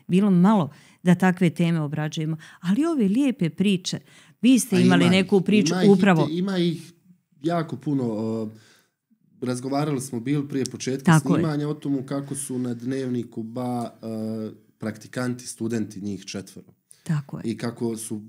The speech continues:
Speaker 2: krenuli raditi te, nazovimo ih, tople ljudske priče, uglavnom pozitivne priče o
Speaker 1: Ljudi
Speaker 2: drugim
Speaker 1: to
Speaker 2: mladim.
Speaker 1: trebaju, ljudi
Speaker 2: I
Speaker 1: to
Speaker 2: to
Speaker 1: trebaju.
Speaker 2: se pokazalo da je jako čitano, što
Speaker 1: Tako
Speaker 2: je,
Speaker 1: je.
Speaker 2: što je dosta zanimljivo,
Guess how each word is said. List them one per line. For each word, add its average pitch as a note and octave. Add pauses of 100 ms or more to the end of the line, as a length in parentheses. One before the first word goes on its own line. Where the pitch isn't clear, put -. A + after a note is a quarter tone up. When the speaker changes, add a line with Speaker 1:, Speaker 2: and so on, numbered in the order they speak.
(140)
Speaker 2:
krenuli A#2+
raditi A#2+
te, F#2+ (520)
nazovimo G#2+
ih, F2+
tople A#2+
ljudske G2+
priče, E3 (280)
uglavnom F#3
pozitivne A2
priče C#3 (160)
o -
Speaker 1:
Ljudi G3+
Speaker 2:
drugim G#3
Speaker 1:
to G#3+
Speaker 2:
mladim. G3+
Speaker 1:
trebaju, D#3+
ljudi G3+
Speaker 2:
I F3
Speaker 1:
to G3
Speaker 2:
to B3
Speaker 1:
trebaju. D#3+
Speaker 2:
se -
pokazalo F#3+
da C#3
je G#2+
jako F3+
čitano, G#2 (160)
što -
Speaker 1:
Tako A2+
Speaker 2:
je, A2+
Speaker 1:
je. G#2+
Speaker 2:
što D3+
je A#2+
dosta F#3
zanimljivo, D#3+